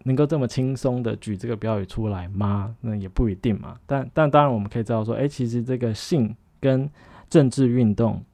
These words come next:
的这个结合其实是蛮有力道的，可以争取大家的关注，可以让更多年轻人知道说，诶，这件事情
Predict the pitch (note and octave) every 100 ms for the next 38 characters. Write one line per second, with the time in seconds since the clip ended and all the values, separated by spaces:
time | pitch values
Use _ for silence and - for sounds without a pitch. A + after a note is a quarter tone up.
0 | _ - G#2 A#2 G#2+ G2+ - G#2+ C3 -
1 | F#2+ F#2+ G#2+ - A2 A2+ C3 A#2+ G#2+ G2+
2 | A2+ F#2+ B2+ G2+ G#2 E2 - - A#2 A2+
3 | B2+ B2 G#2 A2 A2 G2+ - F#2 F#2+ -
4 | G#2 F#2+ - - A2 A2+ A2+ C3 C#3 B2+
5 | B2 G2+ F#2 G#2+ G2 G#2 F#2+ F#2+ A#2 -
6 | C#3 B2 - A#2 -